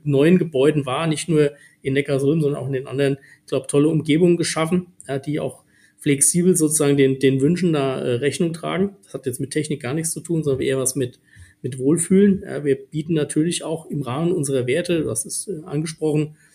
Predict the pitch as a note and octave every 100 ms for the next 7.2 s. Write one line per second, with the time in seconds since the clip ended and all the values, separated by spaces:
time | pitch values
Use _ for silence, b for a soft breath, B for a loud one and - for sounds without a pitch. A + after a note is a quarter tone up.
0 | b b - B2+ B2 B2+ D#3 C3+ C3+ C3
1 | C3+ - D3 D3+ D#3+ D#3+ D#3+ - D3+ -
2 | C#3 C3+ D3 C#3 C3 D#3 D3 - A#2+ -
3 | - B2 D3+ F3+ F3+ C3 C#3+ C3 C#3 C3+
4 | - C3+ C3 B2+ B2 A#2+ D3 F3 F3 b
5 | b b b - C3+ C3 C3 C3 C3 -
6 | - C3 C3+ D#3 B2+ - E3+ A#2+ A#2+ C3
7 | E3 E3